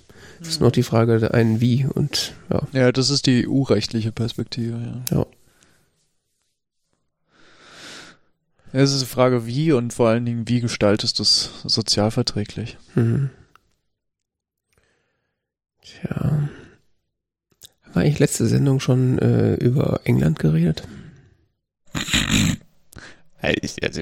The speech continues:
Speaker 2: komm, über Failed States müssen wir jetzt hier nicht, also.
Speaker 1: Ja, also. Ka-, kannst
Speaker 2: Nicht,
Speaker 1: du mehr
Speaker 2: nicht, nicht, dass hier noch das B-Wort fällt, ne?
Speaker 1: Ähm,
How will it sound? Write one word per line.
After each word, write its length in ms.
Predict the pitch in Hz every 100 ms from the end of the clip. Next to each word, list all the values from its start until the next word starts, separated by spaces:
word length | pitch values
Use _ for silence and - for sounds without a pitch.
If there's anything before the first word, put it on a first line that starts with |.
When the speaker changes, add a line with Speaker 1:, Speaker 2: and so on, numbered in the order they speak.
| -
Speaker 2:
komm, 380 | - - - -
über 180 | - -
Failed 440 | - - 92 95
States 480 | - - 87 101 -
müssen 180 | 95 92
wir 80 | 87
jetzt 140 | 87
hier 160 | - 92
nicht, 580 | 92 87 - - - -
also. 220 | - - - _ _ _ _ _ _ _ _ _ _ _ _ _ - - - - - - - - _
Speaker 1:
Ja, 180 | - 135 - -
also. 280 | - - - - - - _ _ _ _ _ _ _ - - - _ _ _ _ _ _ - - _
Ka-, 120 | - -
kannst 240 | - 123
Speaker 2:
Nicht, 140 | 143 139
Speaker 1:
du 60 |
mehr 160 | 147 139
Speaker 2:
nicht, 120 | 139
nicht, 260 | 160 185 151
dass 180 | 156
hier 100 | 156
noch 160 | 147 139
das 300 | 143 120 120
B-Wort 500 | 127 143 127 98 98
fällt, 400 | - - - -
ne? 220 | 107 143 - _ _ _ 320 -
Speaker 1:
Ähm, 400 | 139 143 - 170